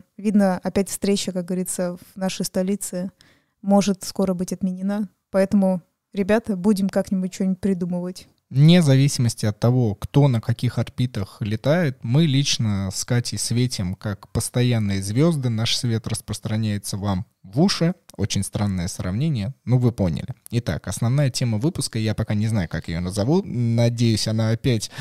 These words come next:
Speaker 2: это название будет такое кликбейтное, что вы, вы именно нажали, послушали, а, или вы новый слушатель и такой: «О, мне это интересненько». Потому что, кстати,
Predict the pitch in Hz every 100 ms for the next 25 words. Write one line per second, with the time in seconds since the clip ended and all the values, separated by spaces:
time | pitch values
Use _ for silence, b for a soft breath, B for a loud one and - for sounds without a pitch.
0 | 123 - 123 120 120 127 117 110 110 107
1 | 113 117 104 95 - 156 139 147 269 247
2 | 151 117 - 135 123 131 165 131 151 151
3 | 139 127 127 127 180 147 - - 151 -
4 | 139 120 92 B 170 156 - 101 95 98
5 | 101 120 120 110 98 101 101 101 - 147
6 | - - 101 95 104 104 92 80 60 -
7 | - - 110 - - 120 135 131 - 113
8 | - 104 - - - - 123 123 - -
9 | 135 131 120